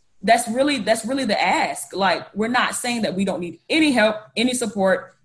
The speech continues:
Like, don't even think of us. Like, we want you to think of us. We want, you know, folks to advocate, you know, for justice and for fairness. We definitely want that,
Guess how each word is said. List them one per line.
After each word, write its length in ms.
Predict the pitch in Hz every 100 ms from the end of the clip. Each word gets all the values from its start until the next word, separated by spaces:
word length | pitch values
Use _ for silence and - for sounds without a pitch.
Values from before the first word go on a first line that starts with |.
| _
Like, 280 | 175 175 - - 180
don't 240 | 185 208
even 420 | 214 196 190 185
think 200 | - 208
of 100 | 165
us. 280 | 139 135 -
Like, 160 | 180 202
we 80 | 208
want 320 | 220 302 -
you 60 | 240
to 80 |
think 300 | 220 220 208
of 100 | 180
us. 360 | - 151 127 127 _ _
We 120 | 233
want, 340 | 220 269 254 -
you 100 | 240
know, 120 | 240 202
folks 400 | 226 220 - -
to 360 | 233 202 175
advocate, 640 | 170 214 202 202 196 170 - _ _ -
you 140 | 220
know, 180 | 202 175
for 220 | 175 220
justice 480 | 190 196 202 190 175
and 100 | 165
for 140 | 165 170
fairness. 680 | 190 180 156 135 64 - - _
We 160 | - 226
definitely 420 | 196 208 247 220
want 360 | 180 208 320 -
that, 420 | 143 139 135 -